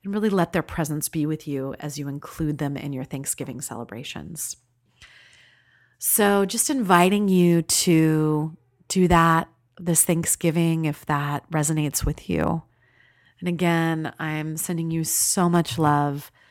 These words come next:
for a beautiful, joyful, appreciative, thankful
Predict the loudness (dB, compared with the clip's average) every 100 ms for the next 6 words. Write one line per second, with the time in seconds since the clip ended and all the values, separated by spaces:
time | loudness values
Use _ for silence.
0 | _ _ _ -12 -6 -6 -4 -6 -2 2
1 | 2 0 -2 -2 0 -2 -4 -12 _ -10
2 | -2 0 0 -2 -4 -2 0 -4 -8 _
3 | _ -16 -14 -12 -2 0 2 0 0 -2
4 | -2 -4 -10 -18 -6 -4 -2 -6 -6 -4
5 | -4 -6